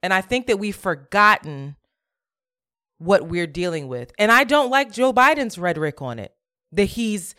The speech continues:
doesn't believe how many people have died. That it, again, lesser of two evils. I also wanna go into what Joe Biden has accomplished, because this is something where I feel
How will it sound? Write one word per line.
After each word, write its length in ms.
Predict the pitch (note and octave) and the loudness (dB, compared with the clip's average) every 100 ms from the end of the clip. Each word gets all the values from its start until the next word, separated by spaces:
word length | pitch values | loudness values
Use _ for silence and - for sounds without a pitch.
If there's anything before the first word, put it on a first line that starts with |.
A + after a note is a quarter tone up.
| _ - | _ 0
doesn't 360 | G3+ G3+ E3+ | 0 0 -6
believe 320 | F3+ F#3+ G3+ | -8 -6 -6
how 120 | F#3+ F3+ | -2 0
many 240 | F3+ E3+ | -2 -6
people 360 | - G3 E3+ D#3+ | -8 -8 -4 -2
have 180 | D3+ | -2
died. 420 | C3+ B2 A#2 B2 - - - | -2 -6 -6 -10 -14 -20 -6
That 140 | F#3 | -2
it, 200 | G#3+ - _ _ _ _ _ _ _ _ _ _ _ | 0 -2 _ _ _ _ _ _ _ _ _ _ _
again, 480 | F#3 D#3+ G3 C3+ B2+ - | -6 -2 -2 -2 -8 -12
lesser 420 | C#3+ D#3+ - E3+ | -4 -4 -4 -6
of 140 | D3+ | -6
two 160 | - D3+ - | -8 -12 -12
evils. 640 | C#3 A#2 A#2 B2+ - - _ _ _ _ _ _ | -14 -12 -14 -14 -20 -20 _ _ _ _ _ _
I 120 | F#3 | 6
also 340 | G3 C#4 C#4+ B3+ | 8 6 4 0
wanna 240 | B3 A3+ | 0 -2
go 160 | G3+ G3+ | -2 -4
into 240 | G3 G#3+ | -6 -8
what 240 | F3 F3 | -4 -4
Joe 160 | D3 E3 | -2 -4
Biden 340 | D#3 D3+ D3+ | 0 -2 -2
has 200 | D3 D3 | -8 -10
accomplished, 640 | C#3+ - D3 C3+ B2+ B2 - | -10 -8 -8 -8 -12 -14 -12
because 340 | E3+ E3+ D3+ - - _ | -4 -4 -4 -10 -20 _
this 260 | F#3 B3 - | -4 -4 -4
is 140 | B3+ | -8
something 560 | - G#3 G3+ G3 F#3+ E3+ | -4 -6 -6 -10 -10 -6
where 400 | E3+ D#3+ D#3 D3+ | -4 -2 -6 -6
I 140 | E3 | -6
feel 680 | D#3+ - D#3+ D#3 C#3+ C#3+ C#3+ | -8 -14 -14 -12 -10 -12 -18